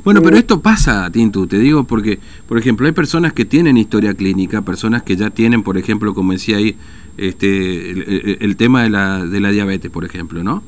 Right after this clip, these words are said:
Speaker 1: Que, que es
Speaker 2: Sí,
Speaker 1: una enfermedad de
Speaker 2: pero
Speaker 1: rico, según la vicepresidenta, ¿no?
Speaker 2: Sí, solamente
Speaker 1: Pero vos no
Speaker 2: para
Speaker 1: te curás
Speaker 2: rico.
Speaker 1: de, de, de la diabetes. Entonces tu situación no cambia de un mes a otro. Y si vos necesitas determinados medicamentos para eso, o sea,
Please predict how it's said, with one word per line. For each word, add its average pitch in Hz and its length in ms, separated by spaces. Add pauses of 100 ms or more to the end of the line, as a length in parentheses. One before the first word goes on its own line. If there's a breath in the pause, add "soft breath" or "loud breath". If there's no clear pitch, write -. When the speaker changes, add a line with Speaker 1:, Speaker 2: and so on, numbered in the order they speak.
(480 loud breath)
Speaker 1:
Que, 92 680
que 101 100
es 107 80
Speaker 2:
Sí, 113 60
Speaker 1:
una 110 120
enfermedad 110 340
de 135 60
Speaker 2:
pero 131 100
Speaker 1:
rico, 107 200
según 104 280
la 92 280
vicepresidenta, 90 840 (120)
¿no? 143 120
Speaker 2:
Sí, 131 260
solamente 139 260
Speaker 1:
Pero 135 120
vos 233 80
no 262 80
Speaker 2:
para 139 120
Speaker 1:
te 127 40
curás 180 340
Speaker 2:
rico. 143 60
Speaker 1:
de, 110 180
de, 107 240
de 104 140
la 107 120
diabetes. 92 680 (440 loud breath)
Entonces 147 320
tu 143 120
situación 147 460
no 160 120
cambia 233 380
de 117 60
un 104 120
mes 104 240
a 98 140
otro. 90 380
Y 104 100
si 123 140
vos 233 180
necesitas 143 720 (180 soft breath)
determinados 120 540
medicamentos 151 720
para 160 260
eso, 113 360 (340 loud breath)
o - 60
sea, 101 180